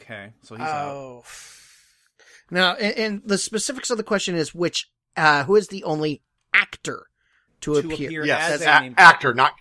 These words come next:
Speaker 3: not character, but actor to appear
Speaker 1: Oh.
Speaker 3: as a named character.
Speaker 2: I think, honestly, it
Speaker 3: And, and I don't know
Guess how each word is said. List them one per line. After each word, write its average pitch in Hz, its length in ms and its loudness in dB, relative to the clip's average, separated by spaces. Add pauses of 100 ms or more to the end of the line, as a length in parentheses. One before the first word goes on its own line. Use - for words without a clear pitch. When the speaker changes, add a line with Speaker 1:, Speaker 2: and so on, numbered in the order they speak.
(140)
Speaker 3:
not 147 280 4
character, 123 380 0
but - 160 -14
actor 147 560 -4
to 127 80 -8
appear 135 420 -6
Speaker 1:
Oh. 123 460 -14
Speaker 3:
as 131 240 -4
a 131 100 -4
named 120 280 -12
character. 127 240 -2
Speaker 2:
I 208 40 0
think, 381 760 -2
honestly, 311 680 -8
it 202 40 -2
Speaker 3:
And, 160 220 0
and 175 200 0
I 214 260 6
don't 185 360 4
know 143 420 0